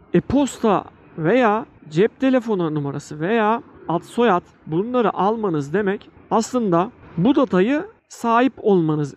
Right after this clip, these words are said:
sahip olduğunuz data anlamına gelir. Piksel bizim sahip olduğumuz data değil. Piksel Facebook'un sahip olduğu bir data ve Facebook ne derse o olur. Sahip olduğunuz şey hakkında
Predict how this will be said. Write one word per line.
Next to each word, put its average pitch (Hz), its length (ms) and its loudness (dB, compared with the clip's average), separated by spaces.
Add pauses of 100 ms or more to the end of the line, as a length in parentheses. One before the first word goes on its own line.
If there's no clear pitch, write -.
sahip 220 420 -2
olduğunuz 214 540 0
data 214 180 2
anlamına 202 400 0
gelir. 147 320 -4 (120)
Piksel 240 420 -2
bizim 226 200 -4
sahip 233 360 0
olduğumuz 226 440 0
data 220 200 0
değil. 170 180 0 (260)
Piksel 247 380 -2
Facebook'un 226 480 -2
sahip 170 400 -2
olduğu 254 320 -2
bir 247 80 -4
data 254 340 -2 (240)
ve 175 100 2
Facebook 226 500 0
ne 254 120 -2
derse 226 280 2
o - 140 2
olur. 165 260 2 (200)
Sahip 202 500 0
olduğunuz 220 440 0
şey 226 260 0
hakkında 220 640 -6